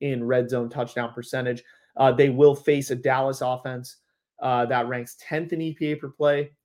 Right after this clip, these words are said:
sixth in red zone trips per game, but they've struggled in the red zone, just twenty-eighth in red zone touchdown percentage once they get down there. Uh, the Dallas offense will surely be glad that they get to face the Chargers defense instead of the Niners.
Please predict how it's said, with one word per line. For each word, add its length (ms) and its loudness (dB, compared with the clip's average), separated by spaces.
sixth 440 -2
in 100 -4
red 180 2
zone 200 -4
trips 260 -4
per 140 -10
game, 220 -6
but 100 -8
they've 160 -2
struggled 460 0
in 60 -4
the 80 -4
red 240 0
zone, 280 -4
just 220 -8
twenty-eighth 580 -2
in 200 2
red 220 2
zone 160 -4
touchdown 380 -4
percentage 480 -6
once 180 -6
they 140 -4
get 200 -8
down 280 -2
there. 260 -4
Uh, 120 6
the 100 0
Dallas 380 4
offense 460 0
will 320 6
surely 600 4
be 120 -4
glad 380 4
that 80 -12
they 80 -8
get 180 -2
to 80 -18
face 320 -4
the 80 -8
Chargers 540 -2
defense 440 -8
instead 360 0
of 60 -2
the 80 -6
Niners. 500 -6